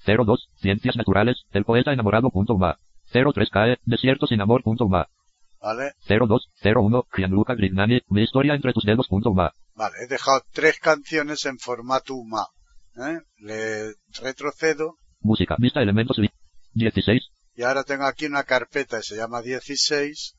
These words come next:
Speaker 1: Enter, dieciséis, vista.
Speaker 2: Que la tengo vacía,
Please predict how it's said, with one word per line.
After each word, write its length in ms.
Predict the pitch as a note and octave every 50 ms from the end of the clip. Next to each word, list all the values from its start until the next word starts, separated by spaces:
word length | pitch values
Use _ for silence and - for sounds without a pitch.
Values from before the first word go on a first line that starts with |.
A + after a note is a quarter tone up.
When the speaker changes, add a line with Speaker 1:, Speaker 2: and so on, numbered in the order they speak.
| _
Speaker 1:
Enter, 300 | - C3+ G#2+ - G#2+ E2+ - -
dieciséis, 480 | A2+ A2+ G#2 - F#2 - G2+ B2+ - - _ _
vista. 260 | A#2 A#2+ B2+ - - _ _ _ _ _ _ _ _ _ _ _ _ _ _ _ _ - - _ _
Speaker 2:
Que 180 | - C3+ C3 C3
la 180 | C3+ C3+ B2+
tengo 400 | - - C3 B2 C3 C3 C3+ C3+
vacía, 440 | C3 B2+ A2+ - - - A#2 G#2 -